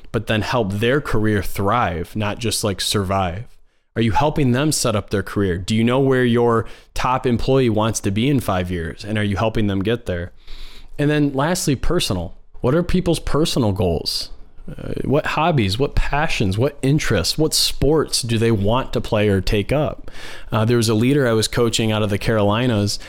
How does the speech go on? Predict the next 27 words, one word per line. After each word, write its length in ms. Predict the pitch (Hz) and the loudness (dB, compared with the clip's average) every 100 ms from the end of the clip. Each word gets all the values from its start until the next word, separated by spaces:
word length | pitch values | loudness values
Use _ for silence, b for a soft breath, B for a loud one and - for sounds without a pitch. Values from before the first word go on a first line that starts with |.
| B | B
Once 300 | 95 131 165 | -2 0 2
a 40 | 165 | 0
month, 220 | 147 - | 0 0
the 80 | 127 | 0
leadership 380 | 127 127 131 | 0 0 -2
team 160 | - 120 | -2 0
would 120 | 110 | 0
come 220 | - 117 | -2 -4
together 540 | - 107 104 104 92 90 B B | -2 0 0 0 -2 -6 B B
and, 220 | 110 107 101 | -4 -4 -2
and 200 | 113 98 | -4 -2
talk 380 | - - 127 127 | -2 0 0 0
about 400 | 117 107 101 104 | 0 0 0 -2
these, 400 | 113 107 - - | -2 0 -2 -4
these 200 | - 107 | -4 -2
circles, 580 | - 135 131 85 - - | 0 0 -2 -4 -8 -6
which 220 | 117 92 | -6 -2
was 280 | 110 92 - - | -2 -2 -6 -6
incredible. 580 | 92 120 110 82 - - b b b b b b b b - - - | -2 0 0 -4 -10 -18 b b b b b b b b -12 -14 -4
Once 260 | 131 143 139 | 0 2 0
a 60 | 104 | -2
quarter, 720 | - - 170 202 90 78 - - - _ _ - | -2 0 2 2 0 -4 -8 -16 -20 _ _ -6
they 140 | 123 | 0
would 160 | 120 110 | 2 2
go 180 | 123 123 | 2 2
off 240 | 117 107 | 2 0
site 480 | - 120 98 95 | 0 0 2 0